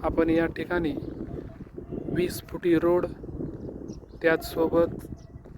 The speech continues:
लाईटची सुसज्ज अशी व्यवस्था, दोन्हीही र-, रस्त्याच्या दुतर्फा झाडे आणि मस्त असं नैसर्गिक वातावरण या ठिकाणी पाहू शकतो.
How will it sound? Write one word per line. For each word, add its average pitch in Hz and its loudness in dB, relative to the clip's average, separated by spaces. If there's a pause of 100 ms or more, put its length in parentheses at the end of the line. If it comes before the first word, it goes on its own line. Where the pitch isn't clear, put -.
(1040)
लाईटची 165 4
सुसज्ज 160 -2
अशी 160 0
व्यवस्था, 160 4 (320)
दोन्हीही 170 4
र-, 185 6 (360)
रस्त्याच्या 165 2
दुतर्फा 160 4 (1160)
झाडे 151 6 (840)
आणि 143 4 (840)
मस्त 175 0
असं 160 4 (160)
नैसर्गिक 151 2
वातावरण 151 4
या 147 2
ठिकाणी 143 0
पाहू 135 -2
शकतो. - -4